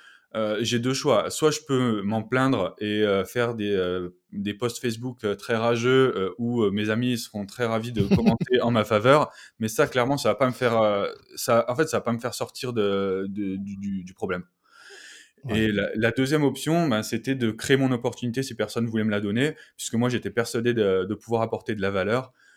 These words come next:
Speaker 1: Et, euh, si j'étais, logiquement, si je, si je pouvais apporter de la valeur, ben, j'avais besoin de personne pour, euh,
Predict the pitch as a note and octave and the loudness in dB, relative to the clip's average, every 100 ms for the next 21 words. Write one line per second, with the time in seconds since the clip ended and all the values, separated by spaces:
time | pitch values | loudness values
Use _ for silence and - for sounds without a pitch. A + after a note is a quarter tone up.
0 | _ G2+ G2+ F#2 F2+ E2+ E2 - A2+ A2+ | _ -6 -2 0 0 -2 -6 -8 -8 -8
1 | G#2+ A2 _ _ _ _ D3 C#3+ C#3 A#2+ | -8 -10 _ _ _ _ -2 0 0 0
2 | C3+ C3+ A#2+ G#2+ - - C3 A#2+ - C3 | -2 -2 -6 -8 -10 -10 -6 -8 -8 2
3 | C3 A#2+ A2+ B2 G#2 G2+ G2+ B2 A#2 G2+ | 4 4 0 -2 0 0 2 2 0 -2
4 | G#2 G#2 A2+ A2 - B2 A#2+ - A2+ G2 | -4 -4 -6 -6 -6 -4 -4 -6 -6 -2
5 | F2+ E2+ | -2 -4